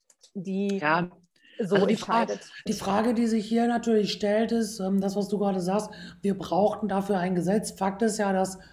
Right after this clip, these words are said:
Speaker 2: zwingend Gesetze jetzt auch nicht die Lösung bieten, ne? Also die,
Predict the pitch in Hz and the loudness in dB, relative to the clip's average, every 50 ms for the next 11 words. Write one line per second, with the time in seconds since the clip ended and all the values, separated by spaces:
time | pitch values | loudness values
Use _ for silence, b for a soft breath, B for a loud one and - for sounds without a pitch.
0 | B B B B B B B B B B B - - - - 202 208 226 240 247 | B B B B B B B B B B B -12 -12 -6 -2 2 4 4 6 6
1 | 247 247 - - - - - _ _ _ _ _ _ _ _ _ _ - 196 175 | 4 2 0 -2 -8 -16 -20 _ _ _ _ _ _ _ _ _ _ 0 0 2
2 | 151 165 196 196 - - - 233 226 220 214 - - 185 175 196 214 202 - - | 2 2 0 0 0 -2 0 2 4 4 4 4 2 2 4 4 2 2 2 2
3 | 202 180 170 160 165 175 190 208 214 196 190 175 160 151 139 - 147 147 135 135 | 2 2 4 4 4 6 6 8 6 6 4 2 0 0 -2 -4 -6 -8 -8 -6
4 | 139 139 127 123 139 151 185 196 190 190 175 175 175 160 180 180 180 180 | -8 -8 -6 -4 -2 0 0 2 2 2 0 0 0 0 0 0 0 -2